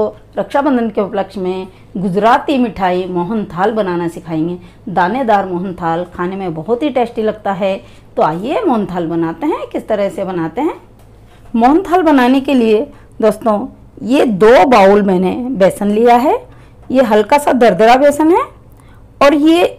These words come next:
एक बाउल मैंने चीनी ली है। ये बहुत अच्छा मेजरमेंट है। दो बाउल बेसन, एक बाउल चीनी और एक बाउल समान, same बाउल है ये, एक भर करके देसी घी है ये।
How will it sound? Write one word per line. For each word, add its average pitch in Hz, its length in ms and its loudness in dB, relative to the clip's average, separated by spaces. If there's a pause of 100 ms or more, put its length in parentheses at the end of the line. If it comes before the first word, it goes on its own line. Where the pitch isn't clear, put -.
(160)
एक 330 340 4 (300)
बाउल 240 380 4
मैंने 269 260 4
चीनी 214 340 0
ली 285 200 2
है। 311 180 4 (640)
ये 269 160 4
बहुत 214 260 2
अच्छा 285 220 2
मेजरमेंट 214 560 2
है। - 360 -2 (220)
दो 233 280 4
बाउल 226 280 6
बेसन, 190 460 0 (280)
एक 226 220 4
बाउल 202 240 4
चीनी 220 340 0 (500)
और 339 120 2 (160)
एक 294 260 2
बाउल 277 400 6
समान, 233 600 2 (300)
same 359 340 2
बाउल 247 280 6
है 208 160 6
ये, 330 180 -2 (380)
एक 240 180 4
भर 196 160 2
करके 226 480 2
देसी 208 360 0
घी 175 240 -2
है 165 160 -6
ये। 156 140 -10